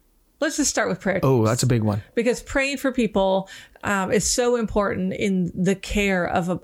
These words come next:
Speaker 1: of a local body. But let's clarify here for a second the difference between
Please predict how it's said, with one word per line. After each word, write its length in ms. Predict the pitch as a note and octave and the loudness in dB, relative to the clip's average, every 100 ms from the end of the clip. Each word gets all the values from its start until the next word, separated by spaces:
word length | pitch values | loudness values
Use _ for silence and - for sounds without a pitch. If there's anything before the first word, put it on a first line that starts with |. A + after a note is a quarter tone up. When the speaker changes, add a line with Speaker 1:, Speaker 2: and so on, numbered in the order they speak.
| - | -2
Speaker 1:
of 140 | F3+ | 0
a 40 | F3+ | 0
local 300 | F3+ F3 F3 | 0 0 -2
body. 360 | F3 - D#3+ - - - - | 0 -2 -6 -12 -20 -20 -8
But 400 | G3 B3 - - - - _ - | -2 0 -2 -4 -18 -20 _ -2
let's 320 | C4 D#4+ E4 | 0 2 -2
clarify 640 | - E4+ F#4 F4+ B3+ G3 F3+ | -2 0 0 0 0 0 2
here 140 | F3+ | 0
for 140 | F3 F#3 | 0 -2
a 20 | |
second 440 | - F#3 E3+ F#3 - | 0 -2 -2 -6 -4
the 160 | F3+ | 0
difference 400 | F#3+ B3+ C4+ B3+ | 2 2 0 -2
between 380 | - G3+ G#3+ F#3+ | -2 -2 0 0